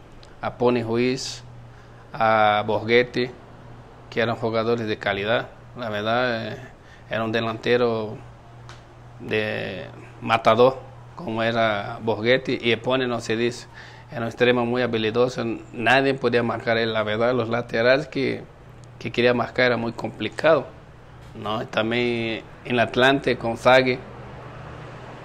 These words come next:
con Sague también me tocó, y, eh, Juan Hernández,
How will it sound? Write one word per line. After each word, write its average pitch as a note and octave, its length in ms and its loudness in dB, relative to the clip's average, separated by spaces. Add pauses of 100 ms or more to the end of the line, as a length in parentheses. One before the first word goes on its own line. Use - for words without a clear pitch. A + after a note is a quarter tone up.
con A2+ 140 -2
Sague B2 840 4
también A#2+ 280 0
me B2+ 100 2
tocó, A#2+ 920 4 (220)
y, A#2+ 120 0 (120)
eh, A#2 240 0
Juan A#2+ 220 4
Hernández, C3 720 0